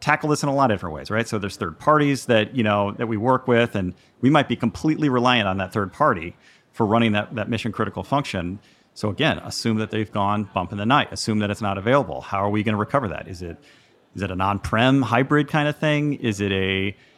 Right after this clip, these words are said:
are they gonna have another relationship with another third party that can pick it up? You know, we've got, for those mission critical pieces, we have to be able to build those plans in place. Can't do it for everything because that is way too big. It's, it's,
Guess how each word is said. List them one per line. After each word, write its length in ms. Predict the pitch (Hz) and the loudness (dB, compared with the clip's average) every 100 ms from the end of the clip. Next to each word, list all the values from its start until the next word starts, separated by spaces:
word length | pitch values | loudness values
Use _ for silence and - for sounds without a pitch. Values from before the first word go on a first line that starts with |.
| - - | -16 -6
are 100 | 110 | 0
they 100 | 110 | 0
gonna 140 | 113 | 2
have 180 | 107 110 | 0 0
another 240 | 104 107 | 2 2
relationship 600 | 104 104 110 110 - 107 | 2 2 0 0 -2 -2
with 120 | 107 101 | -2 -4
another 260 | 101 95 | -4 -4
third 200 | 92 95 | -4 -4
party 180 | 117 123 | 0 0
that 140 | 98 | -2
can 100 | 98 | -6
pick 160 | 87 90 | -10 -4
it 80 | 95 | 2
up? 260 | 180 185 - | 2 2 -2
You 100 | 120 | 2
know, 280 | 107 104 - | 4 2 -2
we've 320 | 117 123 143 | 0 2 4
got, 340 | 147 139 143 - _ _ _ - - 143 113 | 4 4 2 -4 _ _ _ -20 -14 -12 -8
for 140 | - 127 | 0 2
those 180 | 113 117 | 4 6
mission 380 | 127 180 202 | 6 4 0
critical 400 | 180 196 185 123 | -2 -2 -2 -2
pieces, 460 | - 101 95 104 95 | -4 -4 -4 -6 -2
we 100 | 110 | -2
have 260 | 90 131 123 | 0 0 0
to 100 | 120 | -2
be 120 | 110 | 0
able 200 | 110 107 | 0 0
to 540 | - - 104 98 95 92 _ _ _ 101 | -6 -4 -2 -2 -6 -10 _ _ _ 2
build 200 | 120 107 | 2 2
those 160 | 107 | -2
plans 440 | - 113 101 104 95 | 0 -2 0 -2 -6
in 100 | 90 | -10
place. 560 | - 90 87 - - - | -6 -6 -6 -8 -12 -2
Can't 160 | 156 | 0
do 100 | 160 | 2
it 60 | 165 | 0
for 120 | 160 | 0
everything 440 | 131 104 - 87 87 | -2 -2 -4 -8 -8
because 180 | 95 | -6
that 140 | 98 95 | -4 -4
is 100 | 95 | -4
way 200 | 101 104 | -4 -4
too 140 | - | -4
big. 300 | 92 85 78 | -6 -6 -8
It's, 240 | 92 - - | -12 -12 -14
it's, 400 | 107 - - | -14 -16 -20